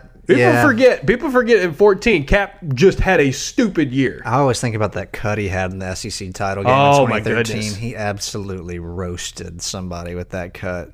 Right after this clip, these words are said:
Speaker 1: Yeah.
Speaker 2: He
Speaker 1: Really
Speaker 2: was a good player. He's easy to forget about, too, 'cause he's wedged, you know, he's there with Mason, and then
Speaker 1: Mm-hmm.
Speaker 2: twenty fourteen, they, they obviously have an okay year, and it just co-, comes apart at the end. So I think your,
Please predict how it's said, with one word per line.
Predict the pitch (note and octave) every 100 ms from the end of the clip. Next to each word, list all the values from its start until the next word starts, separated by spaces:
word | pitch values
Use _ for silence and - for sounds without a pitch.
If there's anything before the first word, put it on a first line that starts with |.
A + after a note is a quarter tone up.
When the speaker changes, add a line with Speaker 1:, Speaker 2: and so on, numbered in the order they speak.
| -
Speaker 1:
Yeah. | A2+ G2+ - - - -
Speaker 2:
He | -
Speaker 1:
Really | -
Speaker 2:
was | D4+
a | C#3
good | C3
player. | A2 A#2+ G#2 A2
He's | D3 F3+
easy | G3 F#3+ G3
to |
forget | F3+ E3+ F#3+
about, | E3+ A#2 -
too, | - D3
'cause | - A#2
he's | A2
wedged, | A2 A#2+ A#2+ A2 - B2 D#3
you | B2
know, | G#2
he's | G#2 G2
there | A#2 B2+
with | A#2+ A#2
Mason, | A2 G#2+ - G#2+ G#2
and | G2
then | G2+ G2+ F#2+ -
Speaker 1:
Mm-hmm. | A2+ A2+
Speaker 2:
twenty | A2 B2+
fourteen, | A2+ A2+ A2+ A#2+ A2+ A2 A2 -
they, | - G#2 -
they | G#2+ G2+ C3
obviously | A2+ A2 G#2+ G2+ A#2
have | G#2+
an | G2+
okay | G2 F#2 G#2
year, | G2 G2+ G2+
and | F#2+
it | G2
just | G2 -
co-, | - G2
comes | - G2+ F2+
apart | E2+ - G2+
at | F2
the | F#2 E2+
end. | G2+ F#2+ F2
So | -
I | G2
think | - G2 -
your, | F#2